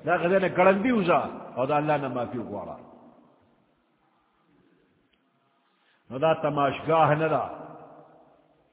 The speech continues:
د سیر و سیاحت ځای نه دی۔ څوک چې سیر و سیاحت او کیل تماشې له دغلته ځي، زړونه یې ډېر سخت دي۔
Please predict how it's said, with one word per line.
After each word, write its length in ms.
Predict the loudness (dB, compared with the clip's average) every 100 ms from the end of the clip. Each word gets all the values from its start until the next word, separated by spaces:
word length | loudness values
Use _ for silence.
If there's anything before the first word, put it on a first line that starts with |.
| _ _ _ _ _ _ _ _ _ _ _ -12
د 160 | -6
سیر 200 | -2 0
و 60 | 0
سیاحت 460 | 0 2 4 4 2 2
ځای 180 | 2 4
نه 120 | 2
دی۔ 140 | 0 -4 -10 -14 -18 -20 -4
څوک 260 | 0 2 2
چې 80 | -2
سیر 300 | 4 6 6
و 60 |
سیاحت 440 | 4 4 6 6 2
او 100 | 0
کیل 320 | 0 -2 -2
تماشې 420 | -4 -4 -4 -6
له 180 | -6 -4
دغلته 380 | -4 -4 -6 -4
ځي، 160 | -4 -6 -12 -16
زړونه 340 | -10 -4 -2 -2
یې 120 | -2
ډېر 160 | -2 -4
سخت 360 | -8 -10 -10
دي۔ 80 | -16